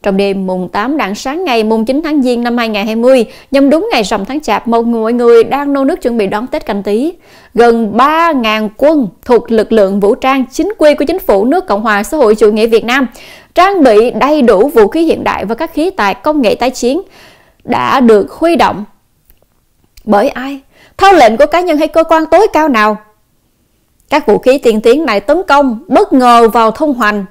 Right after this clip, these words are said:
lập tức bao vây, khống chế tất cả các nhà trong làng bằng cách phun hơi cay, bắt bớ, đánh đập tàn bạo tất cả trai gái già trẻ, nhằm không cho ai chi viện để tập trung đột kích vào nhà cụ Lê Đình Kình và hai con trai cụ.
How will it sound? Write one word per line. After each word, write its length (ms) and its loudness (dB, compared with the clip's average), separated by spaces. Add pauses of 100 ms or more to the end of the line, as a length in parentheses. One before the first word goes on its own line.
lập 280 -2
tức 220 0
bao 240 -2
vây, 260 2
khống 280 -4
chế 100 0
tất 260 -4
cả 160 0
các 200 -4
nhà 200 0 (100)
trong 180 -2
làng 340 -4
bằng 180 -4
cách 160 -4 (360)
phun 180 2
hơi 160 2
cay, 420 -2
bắt 220 -2
bớ, 240 0
đánh 220 -2
đập 240 -4
tàn 240 -2
bạo 180 2
tất 200 -2
cả 100 0
trai 340 0
gái 260 2
già 180 0
trẻ, 320 -2 (680)
nhằm 300 2
không 280 0
cho 120 -2
ai 300 -2
chi 300 0
viện 240 0
để 80 0
tập 220 -4
trung 160 2
đột 200 -2
kích 180 -4
vào 100 0
nhà 200 0
cụ 180 2
Lê 140 4
Đình 200 2
Kình 220 2
và 80 0
hai 180 -6
con 240 -4
trai 200 -4
cụ. 320 -2